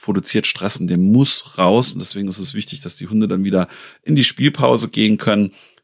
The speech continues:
Danach wird dann nochmal trainiert und dann gibt's noch eine Abschlussspielpause. Und genau, so ist der grobe Ablauf jetzt von, von der Hundegruppe. Es kommt aber auch immer drauf an, wie die Hunde drauf sind. Ja, mal lassen wir sie mehr spielen, mal ein bisschen weniger spielen. Also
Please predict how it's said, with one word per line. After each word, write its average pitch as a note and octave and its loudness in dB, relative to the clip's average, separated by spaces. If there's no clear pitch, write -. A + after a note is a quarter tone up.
Danach G#2 0
wird G2+ 0
dann F#2+ 2
nochmal G2 0
trainiert F#2+ 0
und F2+ 0
dann F2+ 2
gibt's E2+ -2
noch D#2 -8
eine E2+ -8
Abschlussspielpause. D#2+ -2
Und E2 0
genau, D#2 0
so A2 2
ist - 0
der F#2 4
grobe G2 0
Ablauf - -4
jetzt - -8
von, D#2 -4
von - -10
der D2+ -2
Hundegruppe. F2 -2
Es - -4
kommt C3+ 2
aber G2 2
auch F2 -2
immer B2+ 2
drauf E2+ -6
an, G2+ 2
wie F#2+ -8
die G2 0
Hunde F#2 4
drauf F2 0
sind. D2 -4
Ja, G#2 2
mal G2 4
lassen G2+ 0
wir F#2 0
sie F2 0
mehr A#2 2
spielen, A2 -4
mal F#2+ -2
ein F2 -2
bisschen E2+ -6
weniger G#2+ 2
spielen. G2 0
Also F#2+ 2